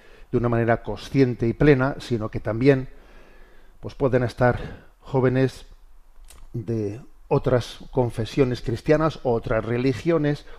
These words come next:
o incluso jóvenes que no tienen, que todavía no han descubierto la fe,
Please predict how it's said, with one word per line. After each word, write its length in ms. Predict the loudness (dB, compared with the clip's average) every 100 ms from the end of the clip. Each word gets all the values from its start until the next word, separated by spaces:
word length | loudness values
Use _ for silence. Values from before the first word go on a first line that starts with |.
| -2
o 100 | -2
incluso 560 | -2 -6 -4 -6 -6 -16
jóvenes 440 | -8 -4 -2 -4
que 140 | -4 -2
no 160 | -2
tienen, 400 | -2 -2 -2 -4 -8 -18 -20 -10
que 120 | -6
todavía 340 | -4 -2 0 0
no 100 | 0
han 100 | -4
descubierto 560 | -6 -4 -2 -2 0
la 120 | -2 2
fe, 280 | 2 2